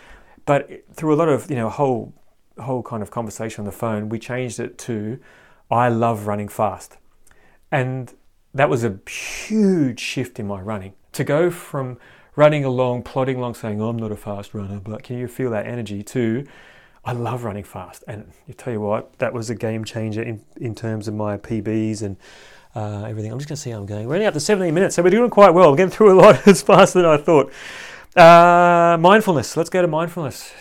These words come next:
So your go-to person for mindfulness in sport is Emma Murray. She's the Richmond A F L football team mindfulness trainer. Exceptional, exceptional, um, <sighs>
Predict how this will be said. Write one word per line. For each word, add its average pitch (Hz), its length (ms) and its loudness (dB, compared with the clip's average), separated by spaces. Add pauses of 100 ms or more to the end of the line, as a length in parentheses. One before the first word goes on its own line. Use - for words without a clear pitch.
So 147 420 -4
your 143 240 -2
go-to 151 440 -4
person 123 520 -8
for 120 180 -8
mindfulness 123 560 -8
in 110 80 -14
sport 131 420 -8
is - 220 -16
Emma 120 220 -10
Murray. 101 500 -10
She's 110 220 -14
the 110 100 -12
Richmond 113 500 -12 (420)
A 110 140 -4
F 107 160 -10
L 107 120 -6
football 107 480 -12
team 107 300 -14
mindfulness 110 600 -12 (180)
trainer. 113 400 -10
Exceptional, 104 960 -14 (400)
exceptional, 107 960 -16 (200)
um, 90 420 -14 (1300)
<sighs> - 60 -12